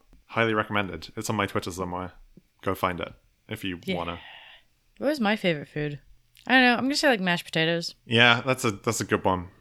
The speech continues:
Speaker 2: <laughs>
Speaker 1: Carbs. Can't beat carbs.
Speaker 2: Yep. Love carbs.
Speaker 1: Me too. Another question.
Speaker 2: Okay.
Speaker 1: Shall we?
Speaker 2: We got two more
Speaker 1: Yeah,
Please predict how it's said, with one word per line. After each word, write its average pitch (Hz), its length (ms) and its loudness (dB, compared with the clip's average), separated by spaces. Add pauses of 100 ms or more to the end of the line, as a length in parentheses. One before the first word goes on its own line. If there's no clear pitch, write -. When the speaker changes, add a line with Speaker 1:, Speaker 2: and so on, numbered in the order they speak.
(140)
Speaker 2:
<laughs> - 240 -20 (340)
Speaker 1:
Carbs. - 500 2 (300)
Can't 131 220 4
beat 120 160 0
carbs. 107 520 2
Speaker 2:
Yep. - 240 4 (500)
Love 208 680 4
carbs. - 380 -8
Speaker 1:
Me 202 220 -6
too. 95 560 -6 (580)
Another 175 160 4
question. 113 540 0 (220)
Speaker 2:
Okay. 190 180 6
Speaker 1:
Shall 120 180 8
we? 220 240 2 (260)
Speaker 2:
We 214 100 0
got 220 180 6 (760)
two 254 320 6
more 220 500 4
Speaker 1:
Yeah, 117 180 4